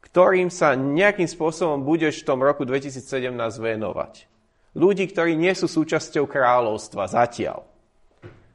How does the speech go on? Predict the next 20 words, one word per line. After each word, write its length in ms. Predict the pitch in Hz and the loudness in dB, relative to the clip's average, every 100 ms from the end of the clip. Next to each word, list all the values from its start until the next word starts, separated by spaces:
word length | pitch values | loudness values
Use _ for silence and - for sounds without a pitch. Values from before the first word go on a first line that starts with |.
| _ _ _ _ _ - | _ _ _ _ _ -6
Bude 280 | 131 185 190 | -2 0 2
sa 160 | 185 | 2
za 160 | 175 170 | 2 2
nich 160 | 156 | 0
modliť. 720 | 143 147 139 113 82 - - - | 0 0 0 -4 -10 -14 -20 -8
A 80 | |
mimochodom, 720 | 143 214 247 208 196 175 165 170 | -4 -2 0 0 0 0 -2 2
to 160 | 196 | 4
je 160 | 196 190 | 4 4
to 100 | 175 | -2
vkladanie 520 | - 170 170 165 160 | -2 2 2 2 -4
toho 240 | 160 151 131 | -2 -4 -2
zrniečka 480 | 160 160 156 - | -2 -2 -4 -2
do 160 | 156 170 | 2 2
zeme. 400 | 160 156 107 - _ _ _ _ _ _ _ _ _ _ _ - | 2 0 0 -10 _ _ _ _ _ _ _ _ _ _ _ -14
Že 80 | 123 | -8
sa 140 | 123 | -6
modlím 540 | 113 156 165 165 156 131 | 0 0 2 0 0 0
a 80 | 139 | -2
očakávam, 1000 | 160 151 - 135 127 127 131 139 147 | -2 -6 2 4 4 2 0 0 -4